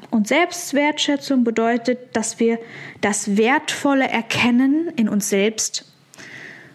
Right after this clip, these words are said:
Genau, das Wertvolle in uns selbst erkennen. Und wenn wir andere Leute Wertvolles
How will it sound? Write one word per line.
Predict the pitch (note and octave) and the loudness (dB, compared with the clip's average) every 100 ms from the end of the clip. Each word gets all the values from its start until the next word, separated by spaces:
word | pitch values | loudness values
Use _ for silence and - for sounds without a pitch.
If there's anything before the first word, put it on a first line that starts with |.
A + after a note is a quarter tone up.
| - _ - | -20 _ -4
Genau, | C4+ F#3+ | 0 0
das | - - | -2 -2
Wertvolle | A3+ B3+ - D4 C#4 - | -2 -2 0 0 0 0
in | B3 A3 | -2 0
uns | G#3+ - | 0 0
selbst | G3 G3+ - | -2 -2 -2
erkennen. | - - E4 F4+ F#4+ | -2 0 0 0 0
Und | C#4 G#3+ G#3+ | -2 0 2
wenn | A#3+ B3 | 2 4
wir | A#3+ A#3+ A#3 A#3 A3+ - - | 4 2 2 0 -2 -4 -2
andere | D4+ E4+ B3+ G#3+ | 0 0 2 2
Leute | G3 G3 G#3 B3 C4 C#4 - _ _ _ _ _ _ _ _ - - - - - - _ - - - - _ | 2 2 0 0 0 -2 -8 _ _ _ _ _ _ _ _ -20 -20 -20 -20 -20 -20 _ -20 -20 -20 -20 _
Wertvolles | A3 A3 A3+ - A#3+ G#3+ G#3+ - | 0 0 0 -2 2 2 0 -6